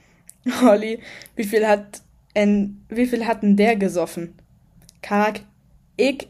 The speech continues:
hab nix gesoffen, du kleines Rotkornchen. Holly, ach du Scheiße, der ist voll.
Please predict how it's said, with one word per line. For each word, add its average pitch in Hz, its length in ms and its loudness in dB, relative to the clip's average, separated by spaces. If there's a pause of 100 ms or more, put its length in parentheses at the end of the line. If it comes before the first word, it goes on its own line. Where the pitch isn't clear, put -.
(160)
hab 254 680 2 (240)
nix 220 880 -6 (280)
gesoffen, 233 1200 -2
du 214 500 -4
kleines 202 760 -4 (800)
Rotkornchen. 202 2250 0 (800)
Holly, 208 440 0
ach 208 180 0
du 233 120 -2
Scheiße, 220 480 0
der 196 180 4
ist 196 120 -4
voll. 185 380 0